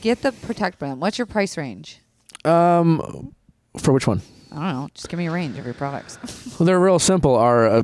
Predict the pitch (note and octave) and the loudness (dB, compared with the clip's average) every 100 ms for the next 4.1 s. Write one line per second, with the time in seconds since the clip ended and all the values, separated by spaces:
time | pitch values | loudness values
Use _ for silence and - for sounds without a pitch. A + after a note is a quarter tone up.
0 | - - D3 C#3+ C#3 B2 A#2+ A#2+ A#2+ G#2 | 2 4 4 4 2 4 4 4 4 4
1 | - - G#2+ G#2+ A2+ A2+ G2+ F#2 - G2+ | 2 2 4 6 6 6 4 2 2 4
2 | G2+ G2+ G2+ G2 F#2 F2 A2+ C#3+ - C6+ | 6 6 4 4 2 2 0 0 -2 -2
3 | - - C6+ - - G#2 B2 C#3 D3+ E3+ | -2 -6 -10 -14 -4 2 4 4 4 4